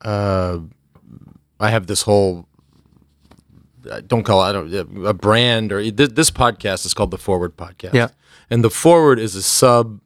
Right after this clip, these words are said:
Speaker 1: thought of, of a way of life that I live, which is called We Do. So most people, um, all the things we just talked about, marathons or triathlons or any, whatever, whatever comes in the future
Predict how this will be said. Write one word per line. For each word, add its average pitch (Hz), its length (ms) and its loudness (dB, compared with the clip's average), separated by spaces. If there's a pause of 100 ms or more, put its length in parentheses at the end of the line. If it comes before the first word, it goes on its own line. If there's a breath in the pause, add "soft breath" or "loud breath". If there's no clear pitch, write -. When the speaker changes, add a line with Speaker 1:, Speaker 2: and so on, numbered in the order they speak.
(420)
Speaker 1:
thought 95 440 0
of, 92 500 -6 (340)
of 95 320 -12
a 98 60 -6
way 104 200 2
of 101 140 0
life 90 420 0
that 98 160 -8
I 95 180 -2
live, 87 280 -6
which 87 140 -10
is 92 60 -10
called 87 260 -4
We 92 140 -4
Do. 85 240 -6 (760 soft breath)
So - 140 0
most 117 380 2
people, 110 520 -4 (1000)
um, 90 440 -8
all 135 140 4
the 127 100 -2
things 127 220 0
we 107 100 -4
just 101 160 -2
talked 92 220 0
about, - 280 -14
marathons 92 680 -4
or 92 100 -20
triathlons 92 840 -8
or 85 120 -16
any, 180 240 4
whatever, 175 380 4
whatever 175 320 4
comes 147 420 0
in 120 60 0
the 104 120 -2
future 101 420 -4